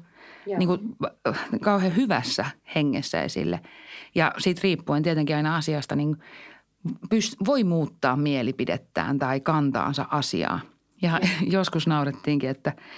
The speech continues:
Speaker 2: että hei, mä saatoin mennä tämän mun rakkaan työkaverin, tota,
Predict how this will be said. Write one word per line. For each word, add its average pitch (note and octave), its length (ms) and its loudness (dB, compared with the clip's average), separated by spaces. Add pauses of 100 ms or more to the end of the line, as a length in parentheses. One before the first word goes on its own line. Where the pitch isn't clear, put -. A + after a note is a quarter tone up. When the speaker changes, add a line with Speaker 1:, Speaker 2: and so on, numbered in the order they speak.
(480)
Speaker 2:
että E3 200 0
hei, D#3 320 2 (220)
mä D3 140 0
saatoin D3 340 2
mennä D3 160 0
tämän C3 200 -2
mun C#3+ 160 0 (720)
rakkaan D#3 340 0
työkaverin, C3+ 520 2 (160)
tota, - 340 -2